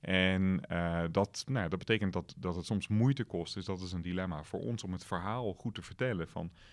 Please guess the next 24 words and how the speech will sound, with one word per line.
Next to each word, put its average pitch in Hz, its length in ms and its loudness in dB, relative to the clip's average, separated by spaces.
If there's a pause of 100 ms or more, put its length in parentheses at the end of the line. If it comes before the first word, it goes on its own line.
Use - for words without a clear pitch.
(220)
"Dit 123 180 -2
was 98 180 -2
de 101 80 -6
situatie 87 520 -4
vooraf, 135 520 0
toen 92 140 -4
kwam 85 300 -2
er 82 100 -6
toezicht 123 440 2
en 82 120 0
nu 90 160 2
wordt 78 220 -6
het, 78 160 -8
eh, 76 120 2
is 82 140 0
het 80 100 -10
een 85 60 -2
beetje 85 200 -4
beter 113 320 2
geworden." 110 400 -2 (420)
Zo'n 95 240 -2
logische 110 500 2
causale 104 580 0
keten, 123 340 2